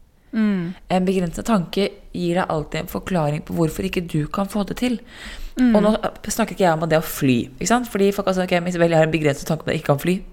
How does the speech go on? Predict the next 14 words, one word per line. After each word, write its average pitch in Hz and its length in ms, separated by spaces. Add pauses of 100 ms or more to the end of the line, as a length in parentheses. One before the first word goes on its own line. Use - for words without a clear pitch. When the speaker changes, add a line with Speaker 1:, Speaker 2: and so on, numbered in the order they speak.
(260)
Speaker 2:
Eh, 135 220 (180)
fysisk 208 520 (120)
så - 180
er 175 60
det 175 100
vanskelig 151 440
å - 60
fly 147 300 (160)
med 156 200
egne 139 60
vinger 131 260
som 135 120
en 135 60
fugl, 262 200